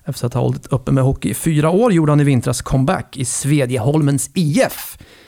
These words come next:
i division tre. Jag trampar vidare eftersom Emil redan har kläckt sitt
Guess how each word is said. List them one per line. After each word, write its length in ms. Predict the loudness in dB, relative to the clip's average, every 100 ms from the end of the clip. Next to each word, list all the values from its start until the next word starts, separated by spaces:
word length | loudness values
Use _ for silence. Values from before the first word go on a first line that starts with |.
| _ _ _
i 80 | -8
division 360 | -6 -4 -4
tre. 360 | -4 -2 0 0
Jag 200 | -2 0
trampar 240 | 0 2 2
vidare 320 | 2 4 2
eftersom 340 | 0 0 2
Emil 380 | 2 2 0 -2 -8 _ _
redan 320 | -4 -2 0
har 260 | 0 0 -2 -6 -6
kläckt 500 | -6 -6 -10 -18 -10
sitt 400 | -8 -10 -16